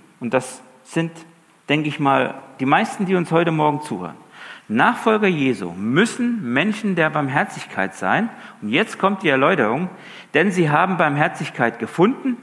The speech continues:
und Barmherzigkeit hat sie gefunden. Nachfolger Jesu müssen Menschen der Barmherzigkeit sein,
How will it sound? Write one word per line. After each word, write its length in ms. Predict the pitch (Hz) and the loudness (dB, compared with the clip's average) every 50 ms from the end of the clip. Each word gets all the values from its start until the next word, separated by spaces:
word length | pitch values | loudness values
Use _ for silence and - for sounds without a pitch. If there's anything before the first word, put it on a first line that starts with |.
| - - - - - - - | -12 -20 -20 -20 -12 -2 2
und 480 | 202 220 247 262 - - - - - | 2 2 2 0 -2 -8 -16 -4 0
Barmherzigkeit 840 | - 160 151 147 151 165 180 180 185 151 - - - 139 135 - 120 | 2 2 2 2 2 0 -2 -2 -6 -10 -6 -4 -2 -2 -2 -2 -6
hat 140 | 107 - | -10 -12
sie 200 | - - 226 226 | -8 -6 -4 -4
gefunden. 520 | 185 110 - - 95 87 87 - - - - - _ _ _ _ _ _ _ _ _ _ _ _ _ _ _ _ _ - - - - - - - _ - | -4 -6 -8 -8 -10 -10 -12 -14 -18 -20 -20 -20 _ _ _ _ _ _ _ _ _ _ _ _ _ _ _ _ _ -20 -20 -20 -20 -20 -20 -16 _ -2
Nachfolger 640 | 104 110 143 190 226 - - 208 208 208 190 196 | 2 2 4 4 2 2 0 2 2 4 4 2
Jesu 400 | 180 151 143 160 208 196 214 208 | 2 4 2 2 2 0 0 -2
müssen 600 | 180 151 131 135 165 247 233 - - 240 220 208 | -2 0 0 2 2 2 2 0 0 0 2 2
Menschen 360 | 180 170 190 190 185 - 190 165 | 2 2 2 0 0 -2 0 0
der 120 | 185 151 | 0 0
Barmherzigkeit 800 | - 135 123 120 117 143 175 - 202 170 - - 160 156 156 156 | 0 0 0 2 2 0 0 -2 -6 -8 -4 -2 0 0 0 0
sein, 240 | - 151 151 156 | 0 0 2 0